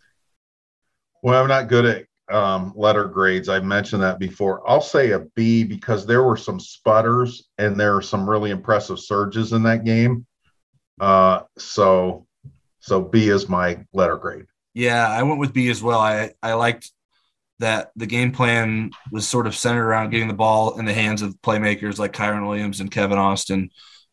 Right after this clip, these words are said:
Speaker 2: Um, I think there could have been a better plan for Michael Mayer, um, but I thought even though the, they started a bit s-, slow in terms of being able to put points on the board,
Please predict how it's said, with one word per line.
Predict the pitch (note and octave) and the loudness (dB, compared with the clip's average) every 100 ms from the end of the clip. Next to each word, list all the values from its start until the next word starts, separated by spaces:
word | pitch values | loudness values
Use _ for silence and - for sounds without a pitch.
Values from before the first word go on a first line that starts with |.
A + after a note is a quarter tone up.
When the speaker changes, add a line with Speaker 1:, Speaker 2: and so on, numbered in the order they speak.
| - | -4
Speaker 2:
Um, | F2+ F2+ F2 | -2 0 -2
I | |
think | - G#2 | -2 -2
there | G#2 G2 | -2 -4
could | A2 | -2
have | G#2 | -2
been | G#2+ | -2
a | G2+ | 0
better | G#2+ G2+ | 0 0
plan | - A2 G#2 G2+ | -2 -2 -2 -4
for | F#2+ | -6
Michael | G2 G2 F#2+ | -6 -6 -6
Mayer, | G2+ A#2 C#3 C#3 C#3 _ _ _ - | -6 0 2 2 -2 _ _ _ -8
um, | G2 F#2+ F#2+ | -4 -4 -4
but | G2 | -2
I | G2+ | -2
thought | A2+ G#2 G2 - _ _ _ _ - | 0 0 0 -6 _ _ _ _ -8
even | A2 A2 | -4 0
though | A2 G#2 | 2 2
the, | G#2 G2+ - _ | 2 0 -4 _
they | G#2+ G#2 | -8 -8
started | - A2+ G#2+ G2+ | -2 -2 -2 -4
a | G2 | -6
bit | G#2 - | -6 -6
s-, | - - _ | -8 -8 _
slow | - - A#2 A#2+ A2+ G#2+ | -10 -8 0 4 4 2
in | G#2 | -2
terms | G#2+ G2+ | -4 -4
of | G2+ G2 | -4 -6
being | F#2+ G#2 | -4 -4
able | G#2 G2+ | -4 -4
to | |
put | - A#2 | -4 -4
points | C3+ E3+ - | 0 0 2
on | G2+ | -2
the | F#2 | -4
board, | G2 F#2+ G2 - | -6 -6 -6 -8